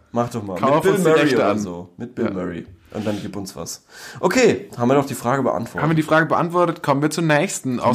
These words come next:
Speaker 2: außergewöhnlichen
Speaker 1: nächsten.
Speaker 2: Frage hier im Tausend Fragen Podcast.
Speaker 1: Okay,
Speaker 2: Wir sind hier live
Speaker 1: das ist
Speaker 2: on
Speaker 1: eine
Speaker 2: air
Speaker 1: richtig
Speaker 2: in
Speaker 1: tolle, tolle,
Speaker 2: Leos
Speaker 1: richtig
Speaker 2: Küche.
Speaker 1: tolle Frage.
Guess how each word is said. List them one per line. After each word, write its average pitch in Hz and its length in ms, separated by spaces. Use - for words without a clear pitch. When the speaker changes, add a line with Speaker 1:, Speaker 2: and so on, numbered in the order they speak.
Speaker 2:
außergewöhnlichen 120 480
Speaker 1:
nächsten. - 120
Speaker 2:
Frage 120 380
hier 123 240
im 135 140
Tausend 135 340
Fragen 123 340
Podcast. 123 680
Speaker 1:
Okay, 143 80
Speaker 2:
Wir 135 80
sind 143 120
hier 139 120
live 123 160
Speaker 1:
das 147 160
ist 120 60
Speaker 2:
on 104 40
Speaker 1:
eine - 100
Speaker 2:
air 110 320
Speaker 1:
richtig 156 300
Speaker 2:
in 202 100
Speaker 1:
tolle, 117 340
tolle, 131 200
Speaker 2:
Leos 143 140
Speaker 1:
richtig 185 240
Speaker 2:
Küche. 101 100
Speaker 1:
tolle 120 220
Frage. 85 420